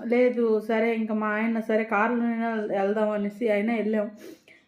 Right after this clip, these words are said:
హెల్త్ అస్సలు బాగాలేదండి, అందుకని ఒక్క వీడియో కూడా చేయడం అవ్వలేదు, ఫొటోస్ గట్టి ఏది తీయడం అవ్వలేదు.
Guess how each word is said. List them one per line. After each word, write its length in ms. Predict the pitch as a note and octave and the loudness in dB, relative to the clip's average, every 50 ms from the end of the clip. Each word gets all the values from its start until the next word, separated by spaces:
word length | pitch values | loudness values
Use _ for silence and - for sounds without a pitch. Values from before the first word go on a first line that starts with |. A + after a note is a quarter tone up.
| _ - G#3 | _ -14 -8
హెల్త్ 240 | F#3+ A3 A3+ A3+ | -4 -4 -2 -2
అస్సలు 360 | C4 B3 - - - D#4 D#4 D4+ | -4 -6 -6 -4 2 2 2 4
బాగాలేదండి, 600 | B3 C4 B3+ B3+ C4 C4 B3+ B3 A#3+ A#3 A#3 A#3+ | 4 2 2 2 4 4 4 2 2 0 0 -2
అందుకని 360 | A3+ A3 A3+ A3+ B3+ B3+ B3+ | -2 -2 -4 -2 -2 0 0
ఒక్క 240 | A#3+ A#3+ - - A3 | -2 -2 -2 0 0
వీడియో 420 | G#3 G3+ G3+ A3 B3 A#3+ C4 B3+ | 0 0 2 2 2 4 4 2
కూడా 200 | B3+ B3+ A#3 A#3+ | 2 2 0 0
చేయడం 420 | B3 B3 - A#3 G#3+ A3 A3 A3+ | 0 0 0 2 2 2 2 0
అవ్వలేదు, 360 | A3+ A3 G#3 G#3 G#3 G#3 G#3 G#3 G#3 - | -2 -2 -2 -2 -2 -2 -2 -4 -4 -4
ఫొటోస్ 400 | G#3+ G#3 G#3 A#3+ A#3 A#3 A#3 A#3 | -6 -4 -2 0 -2 -2 -2 -2
గట్టి 240 | A3 G#3+ G#3 G#3 A3+ A3 G#3+ G#3+ A3 B3 C4 C4+ | -2 -2 -2 -2 -4 -6 -8 -8 -6 -4 0 2
ఏది 280 | D4+ E4 E4 D4 F4 E4+ | 4 4 6 6 4 4
తీయడం 320 | - D4 C#4 C4+ C4+ B3+ | 4 2 0 2 2 2
అవ్వలేదు. 440 | A#3+ A#3 A3 A3 G#3 F#3+ F3+ E3+ | 0 0 0 0 0 0 -2 -4